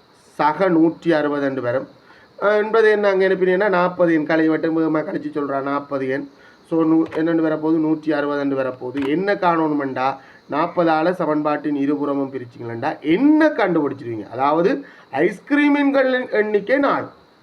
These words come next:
ஆனா கேட்டது ஐஸ்கிரீம் இந்த எண்ணிக்கை இல்ல, கேட்டது கொண்டு போன பணம்.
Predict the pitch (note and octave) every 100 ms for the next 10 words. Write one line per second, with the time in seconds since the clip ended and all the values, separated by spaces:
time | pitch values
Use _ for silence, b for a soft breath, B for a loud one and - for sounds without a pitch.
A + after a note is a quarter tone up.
0 | _ _ C3+ D3+ C3+ F#3 G#3 G#3+ F3+ F3
1 | F3 G3+ G#3 F#3+ F3 E3+ D3+ D3 B2+ A2
2 | B B B D#3+ E3+ F#3 A3+ G3 F3 D#3
3 | D#3 D3+ B2 G2